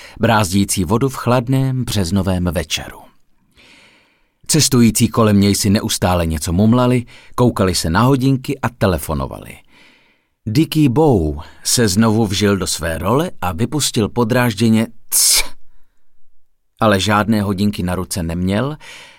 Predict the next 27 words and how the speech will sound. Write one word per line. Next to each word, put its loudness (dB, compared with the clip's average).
a 2
neměl 4
ani 0
komu 0
by 0
zavolal. -4
Nevěděl, 2
kam -6
jede, -6
a -4
neměl -4
ani 2
jízdenku. -4
O 2
tři -2
sedadla 0
dál 0
si 0
nějaký 0
týpek -6
pohrával 0
s -8
aktovkou. -14
V -8
interkomu 0
to -2
zachrastilo. -6